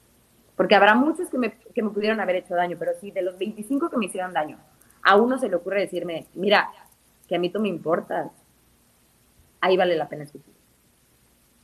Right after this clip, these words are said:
Ahí vale la pena escuchar porque yo he escuchado muchas historias y en carne propia, te lo cuento, muchas veces a mí me fueron infiel, muchas veces, eh, hubo crisis, drama, eh, falta de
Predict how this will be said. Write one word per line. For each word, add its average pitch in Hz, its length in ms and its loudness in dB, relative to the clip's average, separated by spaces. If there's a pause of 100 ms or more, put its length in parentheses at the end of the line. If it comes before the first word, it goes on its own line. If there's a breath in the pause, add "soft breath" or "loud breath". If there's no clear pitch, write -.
Ahí 208 160 4
vale 220 240 2
la 180 160 -4
pena 185 160 -8
escuchar 196 360 -6
porque 185 420 -2 (420)
yo 254 60 0
he - 20 -2
escuchado 262 300 2
muchas 254 240 0
historias 214 360 0
y 208 60 -4
en 185 80 -6
carne 190 260 0
propia, 185 380 0
te 170 80 -2
lo - 120 -4
cuento, 180 420 0 (280)
muchas 254 500 2
veces 202 320 -2
a 180 60 -4
mí 175 120 -4
me 180 120 -6
fueron 175 240 -4
infiel, 175 440 4
muchas 190 320 -4
veces, 180 500 0
eh, 165 460 0 (420)
hubo 202 560 6 (400)
crisis, 196 520 -2
drama, 170 720 4 (340)
eh, 170 460 0 (220)
falta 202 360 2
de 175 540 -4